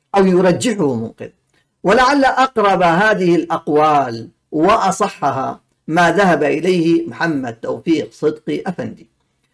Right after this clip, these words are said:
في أن الإصحاح يتحدث عن شعب إسرائيل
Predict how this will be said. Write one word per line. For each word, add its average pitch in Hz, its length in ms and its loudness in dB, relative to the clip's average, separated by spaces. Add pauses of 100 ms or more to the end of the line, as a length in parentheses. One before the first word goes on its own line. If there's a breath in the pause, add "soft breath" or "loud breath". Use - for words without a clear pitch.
(140)
في 220 200 2
أن 277 280 2
الإصحاح 165 1000 -2 (520)
يتحدث 185 960 0
عن 175 360 0
شعب 202 440 2
إسرائيل 165 1400 0